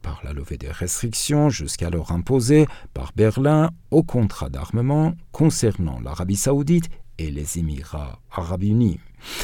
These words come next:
Ainsi, la semaine passée, peu avant un déplacement du chancelier allemand Olaf Scholz dans ces deux pays, et au cours duquel il a signé un accord sur le gaz avec Abu Dhabi, écrit Der Spiegel, le gouvernement fédéral a approuvé de nouvelles licences de livraison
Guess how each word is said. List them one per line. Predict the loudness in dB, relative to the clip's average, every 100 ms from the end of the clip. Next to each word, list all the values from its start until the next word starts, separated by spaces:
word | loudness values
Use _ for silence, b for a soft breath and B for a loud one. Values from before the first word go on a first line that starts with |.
| B
Ainsi, | 2 2 4
la | 4 4
semaine | 4 2
passée, | 2 0 0 0
peu | -2
avant | -2 -4 -8 -8
un |
déplacement | -10 -10 -12 -10 -10
du | -10
chancelier | -10 -10 -8 -10 -8 -4
allemand | 0 2 4 2
Olaf | 0 -6 -6
Scholz | -8 -2 2 2 -2 -8 -8
dans | -6 -4
ces | -4 -4
deux | -4
pays, | -2 2 4 2 B B
et | -6
au | -4
cours | -2 -4 -4
duquel | -6 0 2 2 -2
il | -6
a | -6
signé | -4 0 2 2 -2
un | -4
accord | -4 -2 0 0 0
sur | -6 -6 -6
le | -6
gaz | -6 -4 -4 -6 -6
avec | -6 -6 -4
Abu | -2 0
Dhabi, | 0 0 -2 -4 -2
écrit | 0 0 -2 -2
Der | 0 -4
Spiegel, | -4 -4 -4 -4 -6 B B B B B
le | 4
gouvernement | 6 6 6 6 4
fédéral | 2 2 0 0 -2
a | -4
approuvé | -8 -8 -8 -8 -8
de | -10 -10
nouvelles | -8 -8 -8
licences | -4 -4 0 -2 -2
de | -2
livraison | -2 0 0 0 2